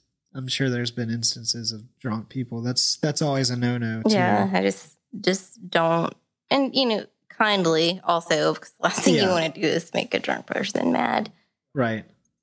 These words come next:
Speaker 2: Kindly
Speaker 1: Which is
Speaker 2: say,
Speaker 1: difficult, too.
Speaker 2: yeah, it's
Speaker 1: But
Speaker 2: difficult. I'm just like, "I don't know, it's getting so late. We can't do
Speaker 1: Yeah.
Speaker 2: this on you. Tonight. Come back
Speaker 1: Yeah,
Speaker 2: tomorrow."
Speaker 1: I feel like there's a stupid myth of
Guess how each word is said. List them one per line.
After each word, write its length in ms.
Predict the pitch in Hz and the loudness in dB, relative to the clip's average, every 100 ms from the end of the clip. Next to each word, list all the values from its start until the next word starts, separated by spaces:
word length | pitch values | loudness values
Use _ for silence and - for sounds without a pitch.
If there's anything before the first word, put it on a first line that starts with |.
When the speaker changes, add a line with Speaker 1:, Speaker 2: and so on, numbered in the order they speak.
| _ _ _ - | _ _ _ -4
Speaker 2:
Kindly 320 | 196 196 196 | 0 2 2
Speaker 1:
Which 160 | 196 - | 2 2
is 80 | 202 | 2
Speaker 2:
say, 100 | 202 | 2
Speaker 1:
difficult, 460 | 208 - 214 220 - | 0 -4 -12 -12 -8
too. 120 | 131 | 0
Speaker 2:
yeah, 360 | 190 175 165 | 2 2 2
it's 80 | 185 | 2
Speaker 1:
But 140 | 185 139 | 2 2
Speaker 2:
difficult. 480 | 120 120 - 160 - | 0 -4 0 0 0
I'm 60 | 202 | -2
just 160 | 196 196 | -2 -2
like, 160 | 208 | -2
"I 40 | 277 | -2
don't 140 | 269 233 | 0 2
know, 140 | 214 | 2
it's 120 | 190 | 0
getting 320 | - 170 175 196 | 0 0 2 -2
so 280 | - 156 170 | 0 2 4
late. 560 | 254 240 220 220 220 | 4 2 2 2 0
We 120 | 208 214 | 0 2
can't 420 | - 202 254 - | 0 -2 -2 2
do 80 | 131 | 4
Speaker 1:
Yeah. 60 | |
Speaker 2:
this 240 | 202 196 202 | 4 2 0
on 160 | 185 | 2
you. 160 | 175 170 | 2 0
Tonight. 260 | 214 226 | -2 -4
Come 140 | - 185 | 2 2
back 120 | 180 | 2
Speaker 1:
Yeah, 40 | 190 | 2
Speaker 2:
tomorrow." 540 | 208 226 220 202 214 | 2 4 4 2 0
Speaker 1:
I 40 | |
feel 200 | 202 247 | 0 0
like 160 | 269 254 | 0 2
there's 180 | 214 165 | 0 2
a 80 | 117 | 0
stupid 920 | - - - 165 165 156 135 117 120 - _ _ _ | 0 0 0 2 0 0 0 0 -2 -6 _ _ _
myth 560 | 139 131 131 120 113 - _ _ - | -14 -2 0 0 -4 -10 _ _ -4
of 440 | 120 117 110 - | 0 0 -2 -8